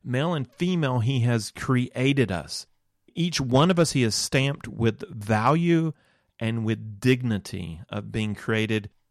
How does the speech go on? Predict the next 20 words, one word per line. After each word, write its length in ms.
in 160
his 220
image. 380
We 220
don't 240
define 400
our 160
value. 800
God 340
defines 480
our 160
value. 540
But 140
this 200
isn't 280
the 140
end 240
of 80
the 100
story 380